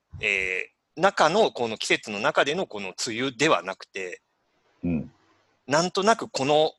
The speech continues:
Speaker 1: この時期を梅雨と呼ぼうっていう
Speaker 2: ちょっと何言ってるか、
Speaker 1: 感じになっ-、
Speaker 2: 何言ってるか分かんない。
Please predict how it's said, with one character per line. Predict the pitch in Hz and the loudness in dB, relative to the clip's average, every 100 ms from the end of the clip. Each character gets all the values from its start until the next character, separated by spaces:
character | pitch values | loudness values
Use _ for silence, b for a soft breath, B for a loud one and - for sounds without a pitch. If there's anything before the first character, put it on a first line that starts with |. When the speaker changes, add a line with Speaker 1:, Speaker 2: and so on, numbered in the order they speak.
| _ | _
Speaker 1:
こ | - | -6
の | 151 160 | -2 -2
時 | 170 | -2
期 | - | -4
を | 90 | -8
梅 | - 120 | -8 -6
雨 | 147 | -6
と | 90 | -8
呼 | 90 90 | -10 -6
ぼ | 120 | -4
う | 101 | -4
っ | - _ | -8 _
て | 90 | -14
い | 85 | -12
う | 82 80 _ _ _ _ _ _ _ _ _ _ - _ _ _ _ _ 135 - | -16 -18 _ _ _ _ _ _ _ _ _ _ -20 _ _ _ _ _ -18 -16
Speaker 2:
ち | - | -18
ょ | |
っ | - | -6
と | 104 | -2
何 | 101 | 0
言 | 107 | 0
っ | 107 | 2
て | |
る | |
か、 | |
Speaker 1:
感 | |
じ | 78 | 0
に | 76 | 0
な | 107 | -2
っ-、 | - - | -2 2
Speaker 2:
何 | 113 | 2
言 | |
っ | |
て | - | 4
る | 80 | 0
か | |
分 | 80 | 2
か | - | 0
ん | - 131 147 190 | 0 2 6 6
な | |
い。 | - | 6